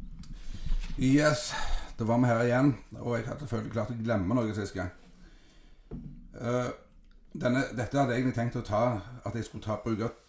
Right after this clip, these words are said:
fem-ti minutter på, men, eh, siden jeg først skulle lage dette her, så kunne jeg gjøre det skikkelig.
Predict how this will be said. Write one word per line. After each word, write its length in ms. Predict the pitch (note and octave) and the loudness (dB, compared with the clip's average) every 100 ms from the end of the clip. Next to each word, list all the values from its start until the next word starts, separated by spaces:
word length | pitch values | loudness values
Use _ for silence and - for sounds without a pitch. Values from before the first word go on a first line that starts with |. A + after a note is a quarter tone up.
| - | -4
fem-ti 400 | G#2 G#2+ - G#2 | -2 0 0 0
minutter 380 | G#2 A2 A#2+ | 2 2 2
på, 100 | G2+ F2+ - - _ | 0 -2 -6 -20 _
men, 240 | G#2 A2+ A2+ A2 | 0 4 6 4
eh, 220 | G2+ F#2 - _ | 2 -2 -10 _
siden 240 | - G2 A2 | -6 -2 -2
jeg 80 | A2+ | -2
først 240 | A2+ - - | -6 -6 -8
skulle 180 | G#2+ | -4
lage 220 | G2 G#2 G#2+ - - - - - | -2 -2 -6 -8 -20 -20 -20 -20
dette 320 | - - - A2 | -12 -12 -4 -4
her, 160 | A#2 | -4
så 220 | - - | -8 -16
kunne 180 | - F2+ | -10 -6
jeg 80 | G2 | -4
gjøre 160 | F#2+ G2 | -4 -4
det 60 | |
skikkelig. 340 | - - G#2 | -10 -8 -8